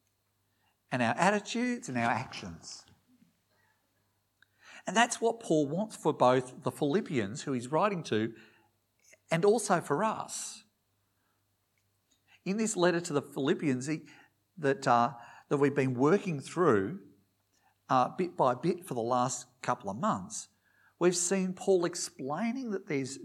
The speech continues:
that there is joy that we can find in following Jesus. And we've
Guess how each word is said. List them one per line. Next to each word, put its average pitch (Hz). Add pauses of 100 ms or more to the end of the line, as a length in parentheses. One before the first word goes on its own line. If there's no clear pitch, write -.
(160)
that 139
there 123
is 113
joy 135
that 123
we 131
can 110
find 139
in 104
following 110
Jesus. 98 (280)
And 190
we've 214